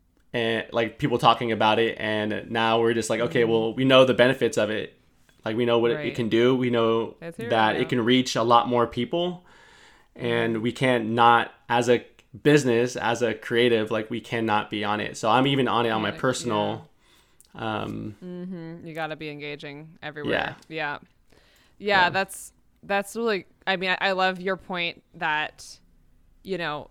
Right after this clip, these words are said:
Speaker 2: it's a business, and you've gotta think about it as a business. And I think
Speaker 1: Mm-hmm.
Speaker 2: that a lot of times as creatives, we get very precious, and we're like, "Yeah, but, like, you know, my work is, you know, the art comes first, and, like, you know, Create Well, our whole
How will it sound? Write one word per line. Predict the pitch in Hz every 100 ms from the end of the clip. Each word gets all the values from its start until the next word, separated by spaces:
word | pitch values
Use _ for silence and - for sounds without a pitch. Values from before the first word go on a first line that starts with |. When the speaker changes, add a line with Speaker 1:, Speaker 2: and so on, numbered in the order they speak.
| -
Speaker 2:
it's | 202
a | 196
business, | 190 190 175 151 - -
and | 180
you've | 180 165
gotta | 185 180
think | 185 170
about | 175 165
it | 156
as | 160
a | 170
business. | 160 175 175 147 165 -
And | - 180
I | 175 120
think | 117
Speaker 1:
Mm-hmm. | 117
Speaker 2:
that | 180
a | 175
lot | 160 160
of |
times | 170 180 165 165 - - _ _ _
as | 180 180
creatives, | - 247 254 233 220 190 180 127
we | 175 185 180
get | 185 175 165
very | 185 180 175
precious, | - 175 170 170 120 - -
and | 170
we're | 180
like, | 180 180
"Yeah, | 240 302 285
but, | 202
like, | 214 190 196
you |
know, | 185 180 170
my | 180 180
work | 170 196 208 196 185
is, | 165 - - _ _ _ _ _ _ _ _
you | 196 202
know, | 185 180
the | 190 -
art | 190 196 - _
comes | 196 180 170
first, | - 165 - 196 - -
and, | 175
like, | 170 160 -
you | 180
know, | 165 160
Create | - 185 175
Well, | 202 202 156 160 -
our | 165 165
whole | 165 175 170